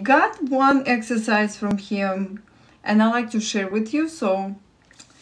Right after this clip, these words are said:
maybe you like it. So let me, uh, read for you. Try, you know what, before we start, get a piece of paper,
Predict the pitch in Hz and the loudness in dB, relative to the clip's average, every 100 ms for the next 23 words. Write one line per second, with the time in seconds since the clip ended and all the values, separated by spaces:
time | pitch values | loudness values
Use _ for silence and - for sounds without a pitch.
0 | - - - _ 233 254 302 330 370 370 | -20 -20 -20 _ 0 2 2 4 2 2
1 | 233 170 156 - _ _ _ _ _ _ | 0 0 -4 -16 _ _ _ _ _ _
2 | _ - - 220 202 226 240 240 240 233 | _ -16 -2 0 0 -2 -2 -2 -2 -2
3 | 226 220 220 - _ _ _ _ _ _ | -2 -2 -8 -20 _ _ _ _ _ _
4 | _ _ _ _ - 220 220 220 226 233 | _ _ _ _ -4 2 2 2 -4 -2
5 | 254 277 269 - 277 311 349 - _ _ | 0 -2 -4 0 4 4 2 -6 _ _
6 | - 247 320 302 254 240 220 220 254 311 | 0 4 4 6 4 2 0 0 0 0
7 | 370 - 208 160 151 - _ _ - - | -2 -2 0 0 -2 -10 _ _ -20 -20
8 | - _ - 196 277 285 285 269 226 240 | -20 _ -6 2 4 6 6 6 4 2
9 | 277 320 339 - 226 - 208 240 | 0 -2 -6 0 0 0 -2 0